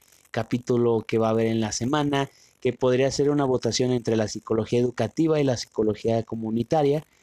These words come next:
Así que para que puedan tener como que esta votación y elegir el siguiente tema.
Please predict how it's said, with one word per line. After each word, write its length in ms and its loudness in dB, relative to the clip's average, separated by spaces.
Así 200 -6
que 180 -2
para 180 0
que 80 -4
puedan 320 0
tener 320 0
como 320 -4
que 220 -2
esta 520 -2
votación 600 0
y 40 2
elegir 420 0
el 80 0
siguiente 480 -4
tema. 500 0